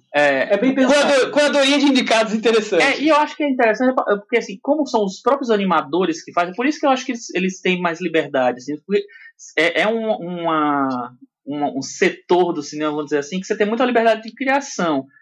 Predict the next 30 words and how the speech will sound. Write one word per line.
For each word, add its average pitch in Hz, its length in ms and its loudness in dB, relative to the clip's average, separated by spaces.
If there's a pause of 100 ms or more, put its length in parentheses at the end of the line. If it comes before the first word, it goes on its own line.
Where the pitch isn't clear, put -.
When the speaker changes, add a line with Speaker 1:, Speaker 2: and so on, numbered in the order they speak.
(240)
Speaker 1:
E 196 100 2
aí 220 100 4
eu 226 60 2
acho 247 120 -8
que 320 120 0
por 285 160 -2
isso 302 160 2
que 339 60 2
o 320 40 4
Menino 247 240 4
e 220 40 4
o - 80 2
Mundo 190 320 4
é, 160 240 2
é, 143 500 2 (280)
é 135 40 -2
indicado 139 320 -2
na 135 100 -2
cate-, 139 200 -8
nessa 139 140 -10
categoria 135 520 -2
de, 131 300 -4 (220)
de 127 120 -10
filmes 139 240 0
americanos, 135 520 0
Speaker 3:
Canos. 147 140 4
Speaker 1:
vamos 123 180 -4
dizer 127 140 -2
assim, 120 320 -6
né? 143 220 -2